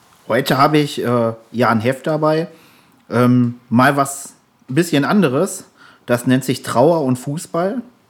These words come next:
Ist quasi die Ausgabe null. Ähm, und ist auch der Name des gleichnamigen Projektes, Trauer und Fußball.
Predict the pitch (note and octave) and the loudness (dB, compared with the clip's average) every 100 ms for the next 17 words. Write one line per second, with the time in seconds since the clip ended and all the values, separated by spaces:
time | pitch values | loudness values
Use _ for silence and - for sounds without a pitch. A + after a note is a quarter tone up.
0 | _ _ - - A2+ G#2+ A2+ A2 A2+ A2+ | _ _ -16 -10 -4 -2 -2 -4 -4 -4
1 | A2 - B2 A#2+ G#2+ A2 A2 G#2+ A#2+ D#3+ | -4 -2 -4 -2 -2 0 2 2 2 0
2 | A#3 - - - _ _ _ _ _ - | -4 -12 -20 -20 _ _ _ _ _ -4
3 | A#2+ B2 B2 B2 B2+ B2 - - B2 A2+ | 2 4 4 4 2 0 -4 -2 -2 0
4 | - - A#2 A#2+ A2+ A#2 B2 C3 B2 A#2+ | -4 -2 -2 0 2 2 2 2 0 -2
5 | A2+ - A2 A2+ B2 A#2+ A#2 A2 G#2+ G#2 | -8 -6 -4 -2 -2 -2 0 -2 -2 -2
6 | B2 - D#3 D3+ - - A2 A#2 G#2+ - | -2 -2 -6 -6 -12 -4 0 0 -2 -8
7 | B2 - D3 D#3 | -14 -6 -4 -6